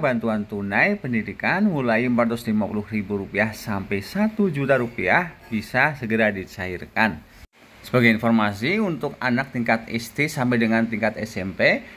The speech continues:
untuk aktivasi rekeningnya di Bank B R I. Sedangkan untuk siswa S M A atau S N T A sederajat,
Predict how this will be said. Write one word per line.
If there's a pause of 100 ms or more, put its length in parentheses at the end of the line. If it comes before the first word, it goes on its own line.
(120)
untuk
aktivasi
rekeningnya
di
Bank
B
R
I. (400)
Sedangkan
untuk
siswa (560)
S
M
A
atau
S
N
T
A
sederajat,